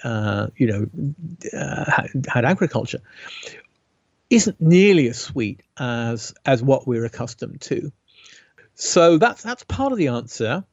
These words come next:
I believe the whole thing about having meals in courses is a kind of French eighteenth century, uh,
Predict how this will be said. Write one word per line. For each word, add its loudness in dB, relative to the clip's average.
I 4
believe 2
the 2
whole 2
thing -2
about 0
having -6
meals 4
in 0
courses 2
is 2
a -6
kind -2
of 0
French -2
eighteenth -2
century, -2
uh, -2